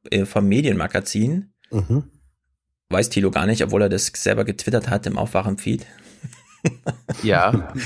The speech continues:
Speaker 1: Da steckt das am Ende drin.
Speaker 2: Mhm.
Speaker 1: Äh, es gibt aber auch noch eine Videoversion,
Speaker 3: Nee, nee.
Speaker 1: die aufbereitet wird.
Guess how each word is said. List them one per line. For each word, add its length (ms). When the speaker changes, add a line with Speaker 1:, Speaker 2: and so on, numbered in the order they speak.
Speaker 1:
Da 140
steckt 220
das 100
am 100
Ende 220
drin. 440
Speaker 2:
Mhm. 140
Speaker 1:
Äh, 80
es 120
gibt 160
aber 120
auch 60
noch 120
eine 80
Videoversion, 560
Speaker 3:
Nee, 100
nee. 80
Speaker 1:
die 200
aufbereitet 480
wird. 160